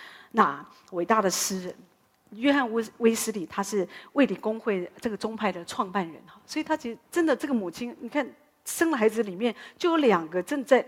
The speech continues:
历史上啊，教会历史上很，很伟大的、很伟大的器皿。可是这是一个什么母亲啊？她是一个祷告的母亲啊。每一天，你知道，如果你有一个、两个孩-，一个孩子、两个孩子、三个孩子、四个孩子，要快发疯啊！哈，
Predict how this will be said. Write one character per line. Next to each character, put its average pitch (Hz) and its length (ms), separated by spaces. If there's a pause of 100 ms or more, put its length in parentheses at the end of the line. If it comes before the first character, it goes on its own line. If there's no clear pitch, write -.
历 285 160
史 185 180
上 185 240
啊， - 220
教 302 180
会 269 120
历 240 120
史 175 60
上 196 220 (320)
很， - 200 (100)
很 208 260
伟 196 140
大 196 200
的、 175 160
很 208 180
伟 190 120
大 196 120
的 180 80
器 - 220
皿。 185 80 (880)
可 311 120
是 320 60
这 403 120
是 392 120
一 349 40
个 277 100
什 214 120
么 180 100
母 196 180
亲 196 260
啊？ 185 140 (720)
她 - 100
是 - 140
一 - 20
个 277 80
祷 - 140
告 240 160
的 214 100
母 190 200
亲 - 280
啊。 202 80 (540)
每 247 140
一 320 140
天， 359 220
你 262 120
知 311 100
道， 311 80
如 302 120
果 320 100
你 277 80
有 240 80
一 302 80
个、 269 100
两 202 160
个 190 80
孩-， 190 240 (100)
一 330 80
个 - 100
孩 196 160
子、 214 120
两 196 160
个 190 80
孩 202 120
子、 202 100
三 285 200
个 269 60
孩 214 140
子、 196 80
四 247 180
个 214 80
孩 180 160
子， 185 220 (360)
要 254 80
快 277 100
发 240 140
疯 226 220
啊！ 190 240 (600)
哈， - 280